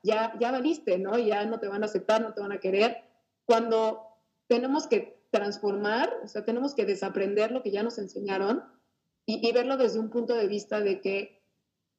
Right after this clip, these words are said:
somos hermosas tal cual somos, somos perfectas tal cual somos,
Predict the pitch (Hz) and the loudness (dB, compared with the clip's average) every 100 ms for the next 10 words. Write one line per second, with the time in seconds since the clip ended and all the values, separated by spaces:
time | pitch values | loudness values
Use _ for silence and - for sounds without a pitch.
0 | _ _ - 277 294 320 214 208 220 233 | _ _ -2 0 0 -2 -4 -4 -2 -2
1 | 240 202 190 202 185 214 214 226 226 226 | -2 -4 -2 -2 0 0 0 0 0 -2
2 | 240 196 196 220 220 233 233 208 202 202 | -2 -2 0 -4 -2 -4 -2 -6 -4 -6
3 | 190 208 208 214 302 - | -2 0 4 4 4 -2